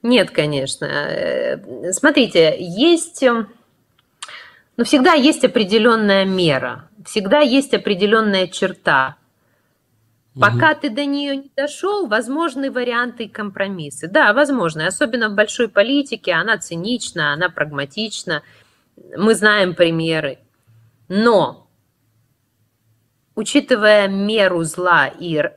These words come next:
Speaker 1: масштаб этого зла, на который пошёл Путин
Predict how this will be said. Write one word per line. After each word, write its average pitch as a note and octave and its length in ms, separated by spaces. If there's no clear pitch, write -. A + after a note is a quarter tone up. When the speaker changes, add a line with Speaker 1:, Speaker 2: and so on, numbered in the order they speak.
Speaker 1:
масштаб F#3+ 680
этого E3+ 360
зла, C#3+ 460
на E3+ 140
который E3 720
пошёл E3 420
Путин E3 600